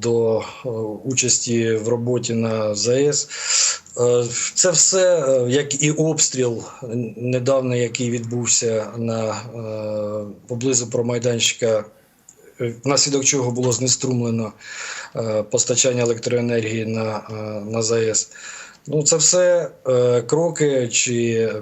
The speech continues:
м, е, от, е, одні події, які приводять до того, до шантажу, е, керівництва нашої держави, до шантажу, е,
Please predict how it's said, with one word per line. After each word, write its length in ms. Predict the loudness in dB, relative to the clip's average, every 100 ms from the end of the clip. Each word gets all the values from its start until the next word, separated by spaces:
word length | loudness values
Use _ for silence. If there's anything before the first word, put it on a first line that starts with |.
| -8 -10
м, 360 | -8 -8 -10 -12 -18 -20 -20 -20 -20 -20 -10 -2
е, 120 | -2 0
от, 260 | -2 0
е, 340 | 2 4 2 0 -8 _ -4 -2
одні 220 | 2 2
події, 400 | 2 2 2 4
які 260 | 2 0 -2
приводять 480 | 0 2 2 0
до 120 | 0 -2
того, 420 | 0 2 2 0
до 500 | 0 2 2 0 -2 -2
шантажу, 760 | -2 0 0 0 0 0 -2 -8 -18 -20 -16 -6
е, 140 | -4
керівництва 680 | -2 0 0 0 0 0 -2
нашої 340 | 0 0 -2 -2
держави, 540 | -2 0 2 2 0
до 360 | -2 -2 0 0
шантажу, 760 | 0 -2 -2 -2 0 -2 -2 -8 -20 -16
е, 40 | -8